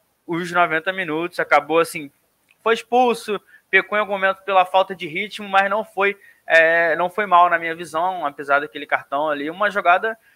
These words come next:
complicada, mas aí o Pedro também não, eu não sei qual é o critério que tá sendo usado, se você consegue, é, definir ou, ou, ou ver, porque o Vitinho,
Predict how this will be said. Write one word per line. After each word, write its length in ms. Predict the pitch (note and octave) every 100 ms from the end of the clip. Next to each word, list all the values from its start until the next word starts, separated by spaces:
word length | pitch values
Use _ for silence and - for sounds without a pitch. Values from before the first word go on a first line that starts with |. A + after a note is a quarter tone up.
| _
complicada, 460 | G#3+ G#3+ A#3 G3 F#3+
mas 240 | G#3 G#3+
aí 160 | A#3 A#3
o 80 |
Pedro 280 | A#3+ A3 A3+
também 220 | A3 A3+
não, 100 | G3+
eu 80 | F#3
não 160 | A#3 B3
sei 260 | - B3+
qual 180 | A#3+ A#3
é 60 | A3+
o 60 | A#3
critério 600 | G#3+ G3 - F3+ G3 F#3
que 80 |
tá 100 | -
sendo 220 | D#3+ E3+ D#3+
usado, 280 | D3+ F3
se 100 | F3+
você 340 | G3+ G3 - G#3
consegue, 600 | G3+ F3 - E3+ G3 D3+ _ _ _
é, 80 | C3+
definir 640 | C#3 D3+ - B2 C#3 F3+
ou, 120 | D#3
ou, 300 | C3 G#2+ B2
ou 220 | F#2 B2+ A#2
ver, 280 | B2+ D#3+ - _ -
porque 400 | F3+ - G#3 G#3 _ - -
o 160 | A#3
Vitinho, 760 | A#3+ B3+ - - G#3+ B3 C#3+ -